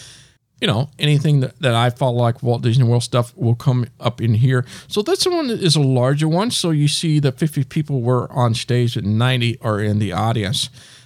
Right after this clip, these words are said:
That's a lot of people on stage, but hopefully they got that pretty organized by their moderator. So as long as a moderator does a really good job of controlling what's on the stage, the more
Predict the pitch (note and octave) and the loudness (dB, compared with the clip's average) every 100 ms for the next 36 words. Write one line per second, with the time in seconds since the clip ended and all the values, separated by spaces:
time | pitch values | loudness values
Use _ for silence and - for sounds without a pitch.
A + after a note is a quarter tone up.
0 | - E3+ - D#3 D3 D#3+ - F#3+ E3 F3+ | -4 -4 0 0 2 0 -2 -4 0 2
1 | C3 A#2+ A#2+ - - D3 D#3 B2 - - | 2 2 0 -2 2 0 0 -4 -4 -2
2 | D3+ A#2 - - - - F3 - E3 C#3 | -2 -2 -6 -20 -18 -4 -4 0 0 0
3 | C3+ C3+ A#2+ C#3 B2 - - - A#3 D#3+ | 0 0 0 0 -2 -4 -14 -6 -4 -2
4 | - C#3+ C3+ A2+ A2 A2 - G#2+ A2+ G#2+ | 0 0 0 0 0 0 -2 -2 0 0
5 | G#2 G#2+ A2+ A2 F#2+ F#2+ G2 - G#2+ C#3 | 0 0 0 0 -2 -2 -4 -2 -4 -2
6 | C3+ - F3+ B3 G#3+ - - C#3 B2 A#2+ | -4 -2 -2 -2 -4 -8 -4 0 2 2
7 | C3+ C#3 B2+ A#2+ A#2 G#2 C3 F#2+ C#3 C#3+ | 2 2 0 -2 -2 -2 -4 -6 -2 0
8 | B2 A#2+ A#2 G#2+ G2+ G2 - - - - | 0 -2 -2 0 0 -2 -8 -16 -20 -20
9 | - - A#2+ A#2+ - A#2 - D3+ D3 B2 | -18 -2 0 0 0 -2 2 2 2 2
10 | B2 C3+ A2+ A2 - A#2 A#2 A#2+ - _ | 2 2 0 -2 0 2 2 -2 -6 _
11 | - C3+ B2 B2 A#2 A2+ | -4 0 2 4 2 -2